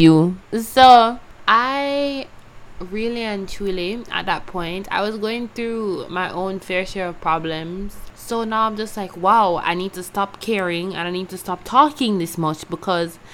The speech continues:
that's the reason as to why my relationships have not been working out. Or maybe I'm just incapable of being loved because our relationship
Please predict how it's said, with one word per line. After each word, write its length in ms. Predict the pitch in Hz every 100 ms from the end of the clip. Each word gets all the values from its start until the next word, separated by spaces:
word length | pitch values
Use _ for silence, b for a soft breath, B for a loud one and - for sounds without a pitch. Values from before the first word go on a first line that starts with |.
| B -
that's 240 | 202 202
the 60 | 208
reason 260 | 220 196
as 140 | 190 185
to 80 |
why 160 | 185 175
my 180 | 180 170
relationships 520 | 165 180 196 190 180
have 120 | 170
not 200 | 165 156
been 160 | 160 185
working 360 | 233 339 359 269
out. 300 | 165 147 147 - -
Or 140 | 202
maybe 320 | 220 226 226
I'm 220 | 226 214 214
just 200 | 214 -
incapable 640 | 202 202 - 214 220 185
of 220 | 180 175 170
being 280 | 170 175
loved 440 | 240 339 180 170 190 B B
because 440 | - - 202 175 175
our 180 | - 185
relationship 640 | 190 202 214 220 185 185